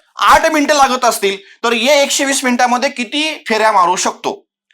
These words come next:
साधं लॉजिक आहे बघा, थोडी कॉन्सेप्ट इथं तुम्हाला ते एकशे वीस मिनिटांनी भेटतात,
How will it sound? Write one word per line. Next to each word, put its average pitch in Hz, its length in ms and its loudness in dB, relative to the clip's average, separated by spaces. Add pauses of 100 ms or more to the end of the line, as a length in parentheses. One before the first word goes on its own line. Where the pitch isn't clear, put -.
साधं 226 280 2
लॉजिक 247 320 2
आहे 170 100 0 (260)
बघा, 233 160 -2
थोडी 254 240 -2
कॉन्सेप्ट 214 380 -2
इथं 208 80 -4
तुम्हाला 220 160 2
ते 220 200 -6
एकशे 208 200 -6
वीस 220 160 -8
मिनिटांनी 220 220 -6
भेटतात, 208 280 -2